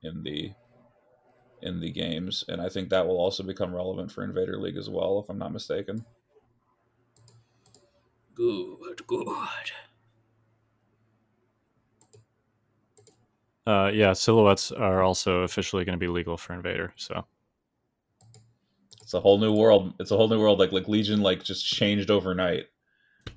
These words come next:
Speaker 1: And
Speaker 3: Yes.
Speaker 1: here it is now. This is, this is now the new reality. And so it's gonna be a, an, an exploration of, of sorts. And we're gonna,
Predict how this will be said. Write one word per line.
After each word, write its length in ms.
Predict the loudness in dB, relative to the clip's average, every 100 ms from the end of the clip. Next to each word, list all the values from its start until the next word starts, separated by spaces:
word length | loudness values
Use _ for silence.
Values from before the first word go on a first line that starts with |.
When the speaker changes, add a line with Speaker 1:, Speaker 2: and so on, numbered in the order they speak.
| -10 -4
Speaker 1:
And 180 | -2 -2
Speaker 3:
Yes. 100 | 2
Speaker 1:
here 140 | 2
it 140 | 4 2
is 100 | 2
now. 260 | -2 0
This 140 | -2 -4
is, 140 | -6
this 160 | -6 -8
is 180 | -8 0
now 240 | 4 4
the 160 | 2 -4
new 280 | 0 2 4
reality. 680 | 4 6 4 2 -2 -10 -16 _ -14
And 100 | -6
so 200 | -4 -4
it's 100 | -4
gonna 160 | -8
be 180 | -4 -2
a, 160 | 0 -2 _ _ _ _ -2
an, 160 | 0
an 100 | 6
exploration 920 | 8 6 2 4 6 4 2 -6 -8 -12 -14 -8
of, 200 | -8 -6
of 120 | -8
sorts. 460 | -2 -2 -2 -4 -8
And 120 | -8
we're 80 | -8
gonna, 280 | -6 -8